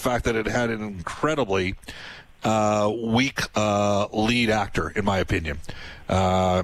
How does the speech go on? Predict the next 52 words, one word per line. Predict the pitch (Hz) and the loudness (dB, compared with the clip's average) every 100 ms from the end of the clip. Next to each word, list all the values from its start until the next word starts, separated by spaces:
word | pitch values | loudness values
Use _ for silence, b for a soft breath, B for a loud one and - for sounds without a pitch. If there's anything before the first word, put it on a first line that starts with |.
| 90 | 0
she | - - | -2 2
wasn't | 113 117 113 | 2 0 0
very | 117 113 | 0 0
good, | 107 107 110 - | 0 0 0 -2
and | 113 95 | -2 2
she | 107 | 2
wasn't | 104 117 | 2 2
overly | 113 110 | 2 2
compelling | 101 - - 113 101 107 - B B | 0 -2 -2 0 -2 -4 -10 B B
and | 101 | 0
overly | 107 110 107 | 2 2 2
likable. | 98 110 123 110 92 110 - B B B B - | 2 2 2 2 2 2 -2 B B B B -2
And | 113 110 110 107 107 | 0 2 2 0 0
it's | 107 - | 0 0
not | 131 127 | 0 0
like | 113 | 0
she | - 113 | 0 0
played | - 127 113 101 | 2 2 0 -2
necessarily | 104 113 - - 120 110 104 101 92 B B | -2 0 2 2 2 4 2 2 -2 B B
an | 117 | 0
unlikable | 120 117 117 120 104 95 | 0 0 0 0 0 0
character. | 117 104 - 101 | 0 0 0 0
It | |
was | 95 85 | 2 2
just | 107 | 2
the | 104 | 0
way | 104 | 0
she | 95 107 | 0 0
acted | 98 113 151 | 0 0 0
it. | 208 - - - B 196 180 160 | 0 -4 -18 -10 B 0 0 -2
So | - 160 160 | 0 0 0
can | - 160 | -2 0
you | 175 | 0
think | - 277 370 | 0 0 0
of, | 214 | -2
'cause | 175 175 | -2 0
you're | 190 269 | 2 2
a | 247 | 2
movie | 196 156 127 | 0 0 0
buff, | - 95 156 - - B B B B - | 0 0 -2 -4 -16 B B B B -2
can | 175 175 | 0 2
you | 170 | 0
think | - 240 302 | 0 -2 0
of | 254 | 0
a | |
movie | 196 165 175 180 170 175 190 | 2 2 2 2 0 0 0
or | - 147 143 131 | 0 2 4 2
a | |
show | - - 165 185 | 2 2 2 2
that | 180 | 0
you | 151 156 | 2 2
liked | 143 131 127 - | 2 0 -2 -8